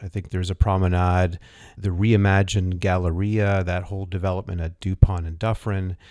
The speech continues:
The Well down on Front Street. They all, there's all these proposals for promenade space. So is this something that the city is pushing for,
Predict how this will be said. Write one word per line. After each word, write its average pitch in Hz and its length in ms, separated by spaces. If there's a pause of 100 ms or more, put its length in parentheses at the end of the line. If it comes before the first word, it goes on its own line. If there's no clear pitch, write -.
(380)
The 87 220
Well 107 680
down 95 220
on 82 100
Front 104 300
Street. - 320
They 104 100
all, 123 160
there's 113 220
all 123 240
these 95 500 (300)
proposals 98 760
for 90 400
promenade 92 840
space. 85 680 (480)
So 110 520 (140)
is 113 180 (160)
this 190 140
something 165 520
that 117 140
the - 100
city 180 520
is 151 140
pushing 156 460
for, 135 580